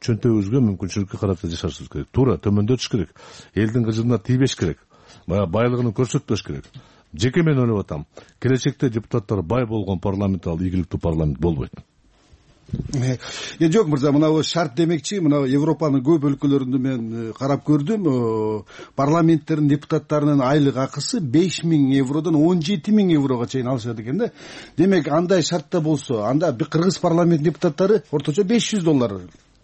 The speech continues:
Speaker 2: дегерегинде айлык алат экенсиздер да. Демек, ушундай шартта бир минималдуу кандай бир жакшы эме болуш керек? Анткени биз депутаттардан бир, э, мындай үзүр көрүшүбүз керек да, натыйжа алышыбыз керек да.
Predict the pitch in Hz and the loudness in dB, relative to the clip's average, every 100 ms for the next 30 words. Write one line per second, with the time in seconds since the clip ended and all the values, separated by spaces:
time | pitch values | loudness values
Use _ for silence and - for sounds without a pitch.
0 | _ _ 110 123 127 123 123 127 110 123 | _ _ -2 2 2 4 4 2 2 0
1 | 123 117 104 120 98 - 123 226 - - | 0 -2 -4 -6 -6 -6 -2 -2 -2 -16
2 | - - 185 202 156 - 208 208 160 185 | -14 -2 2 4 2 4 4 4 2 -2
3 | 170 - 170 143 170 - - - 139 165 | -4 0 0 2 0 0 -8 -2 2 4
4 | 175 175 156 - 160 165 185 160 139 120 | 2 2 0 0 -2 0 0 2 0 0
5 | 139 - 147 139 127 120 127 123 117 - | -4 -4 -2 -2 -4 -4 -2 -2 -4 -6
6 | 113 113 165 139 123 151 - 156 170 151 | -6 -2 0 2 2 0 0 -2 0 0
7 | 151 147 131 - - - - 127 127 123 | 2 2 0 -8 -20 -20 -6 0 2 2
8 | 123 123 123 120 120 135 143 135 117 - | 2 0 0 -2 2 2 4 2 -2 -8
9 | _ - 135 135 175 196 208 - 220 160 | _ -4 0 2 2 2 2 0 -2 2
10 | 151 107 - 120 113 123 120 139 220 208 | 0 0 -4 -4 -2 -4 -2 0 2 4
11 | 202 - 196 139 139 117 - 101 | 0 0 -4 0 -2 -2 -8 -10